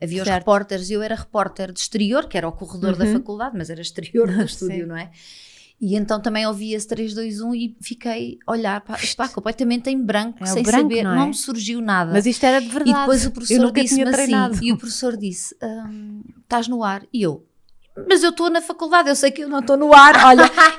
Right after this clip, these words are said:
Speaker 1: E não consegui.
Speaker 2: Não conseguiste.
Speaker 1: Ainda hoje gozam comigo com isso, porque eu não consegui, não era a
Speaker 2: Agora,
Speaker 1: minha
Speaker 2: se
Speaker 1: cena.
Speaker 2: calhar, já terias outra
Speaker 1: Não sei, não, não me sinto,
Speaker 2: Aquele
Speaker 1: eu sou como
Speaker 2: três, dois, um.
Speaker 1: tu. Eu sempre fui da, da, da, da, da imprensa escrita. Trabalhei muitos anos em televisão, nos bastidores, em conteúdos.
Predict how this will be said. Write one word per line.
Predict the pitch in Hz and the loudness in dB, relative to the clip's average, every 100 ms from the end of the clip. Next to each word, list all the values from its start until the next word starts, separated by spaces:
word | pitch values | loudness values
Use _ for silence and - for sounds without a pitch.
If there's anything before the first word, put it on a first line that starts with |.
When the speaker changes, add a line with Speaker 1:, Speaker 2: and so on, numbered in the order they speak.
| 330 | 4
Speaker 1:
E | 320 | 6
não | 339 311 | 6 6
consegui. | 359 370 269 247 285 | 2 0 -2 -2 0
Speaker 2:
Não | - 226 | 2 2
conseguiste. | 214 202 | 0 0
Speaker 1:
Ainda | 240 254 247 | -2 0 0
hoje | 240 240 254 240 254 247 | 0 -2 -4 -6 -10 -10
gozam | 233 254 247 247 | -6 -6 -6 -10
comigo | 240 247 240 | -8 -8 -6
com | 254 | -6
isso, | 254 262 | -6 -6
porque | - | -4
eu | 330 | -4
não | 392 | -4
consegui, | 370 370 - 370 370 | -6 -8 -10 -14 -8
não | 285 | -8
era | 294 262 | -4 0
a | |
Speaker 2:
Agora, | 208 226 | 4 4
Speaker 1:
minha | 233 | 4
Speaker 2:
se | |
Speaker 1:
cena. | 190 233 | -2 0
Speaker 2:
calhar, | 226 233 | 0 -2
já | 240 | -6
terias | 233 233 226 240 220 | -6 -8 -6 -6 -8
outra | 233 226 233 233 | -10 -8 -4 -2
Speaker 1:
Não | 392 | -2
sei, | - 427 392 247 | 0 0 2 0
não, | 269 | 0
não | 302 311 311 | -4 -6 -6
me | 320 | -6
sinto, | - 320 - | -4 2 4
Speaker 2:
Aquele | 311 285 | 6 4
Speaker 1:
eu | 311 | 4
sou | 294 302 | 2 2
como | 262 | 2
Speaker 2:
três, | 285 | 2
dois, | 254 | 2
um. | 233 240 | 2 0
Speaker 1:
tu. | 294 - - - | -4 -14 -18 -2
Eu | 226 | 0
sempre | 226 320 339 | 2 4 4
fui | 320 339 | 4 0
da, | 294 302 269 | -2 -4 -4
da, | 277 | -8
da, | 269 214 202 240 247 240 196 220 | -8 -10 -8 -6 -6 -6 -6 -6
da, | 190 | -6
da | 214 | -6
imprensa | 226 220 269 - | -6 -6 -6 -6
escrita. | 180 - 190 175 - 156 - - | -6 -4 -4 -4 -6 -10 -10 -12
Trabalhei | - 233 254 233 | -6 -2 -2 0
muitos | 208 226 302 330 320 - | -2 0 0 -2 -2 -6
anos | 269 247 | -8 -8
em | 247 | -10
televisão, | 240 226 233 269 | -14 -16 -12 -10
nos | 320 349 | -8 -8
bastidores, | 339 330 - 330 320 277 | -10 -12 -10 -10 -10 -8
em | 269 | -8
conteúdos. | 269 277 269 269 208 - | -8 -12 -10 -10 -10 -14